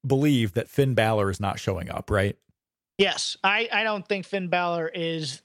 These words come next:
Speaker 2: going to be pulling the strings on the Club, although he's in this title match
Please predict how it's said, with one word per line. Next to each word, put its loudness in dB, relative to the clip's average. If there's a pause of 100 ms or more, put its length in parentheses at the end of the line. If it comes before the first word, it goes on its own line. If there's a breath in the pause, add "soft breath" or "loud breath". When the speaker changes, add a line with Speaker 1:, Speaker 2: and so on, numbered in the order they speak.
(140)
Speaker 2:
going -6
to -10
be -6
pulling -4
the -6
strings -4
on -8
the -8
Club, -10
although 2 (340)
he's 0
in 0
this -2
title 0
match -2